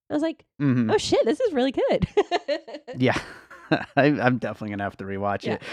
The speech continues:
Speaker 2: I, I'm, I'm hoping, uh, there will be more monsters in, uh, Jordan Peele's future. Uh, you know, w-, we, we have, uh, everything with Gordy. Is it Gordy, the, the monkey?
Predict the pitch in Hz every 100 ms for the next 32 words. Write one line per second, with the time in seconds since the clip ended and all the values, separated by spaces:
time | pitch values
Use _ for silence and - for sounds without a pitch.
0 | 180 165 135 131 127 180 175 143 165 160
1 | 165 165 139 127 117 110 107 104 110 110
2 | 104 110 107 107 107 101 101 - 107 101
3 | 92 95 104 101 98 98 92 98 92 104
4 | 101 98 - 101 104 - 104 - 104 101
5 | 101 95 98 98 - - _ _ - 120
6 | 101 95 101 92 107 - 107 113 90 110
7 | 107 107 107 104 104 101 101 110 110 113
8 | 101 - 101 110 107 110 107 110 120 143
9 | 156 175 202 208 160 147 139 131 143 143
10 | -